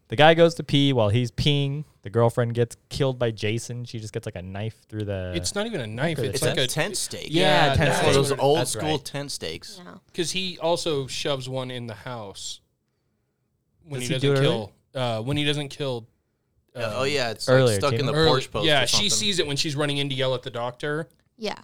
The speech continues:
Speaker 1: Okay, so
Speaker 3: In
Speaker 1: that happened. Yeah.
Speaker 3: Yeah, he
Speaker 2: 'Cause then she goes out with him and it's gone.
Speaker 1: Yeah,
Speaker 2: She's like, "Maybe
Speaker 1: later
Speaker 2: I
Speaker 1: on.
Speaker 2: am hallucinating."
Speaker 1: So, he,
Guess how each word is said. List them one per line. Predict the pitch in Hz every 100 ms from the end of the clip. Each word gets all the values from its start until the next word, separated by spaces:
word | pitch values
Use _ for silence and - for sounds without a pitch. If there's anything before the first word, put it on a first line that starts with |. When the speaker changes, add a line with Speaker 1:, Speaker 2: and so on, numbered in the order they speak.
| _ -
Speaker 1:
Okay, | 135 147 95 90
so | 110
Speaker 3:
In |
Speaker 1:
that | 120 123
happened. | 120 104 101
Yeah. | 95 -
Speaker 3:
Yeah, | 87
he | 98
Speaker 2:
'Cause | 196
then | 196 196
she | 196 180
goes | 180 165
out | 165
with | 156 147
him | 143
and | 131
it's | 123 -
gone. | 127 107 95 98 _ _ _ _ 131
Speaker 1:
Yeah, | 131
Speaker 2:
She's | 101
like, | 139
"Maybe | 160 185
Speaker 1:
later | 120 226
Speaker 2:
I | 202
Speaker 1:
on. | 180
Speaker 2:
am | 175 185 208 208
hallucinating." | 196 165 151 135 - 123 117 117 - - - - - _ _ _ _
Speaker 1:
So, | - - 131 131 131 131 _
he, | -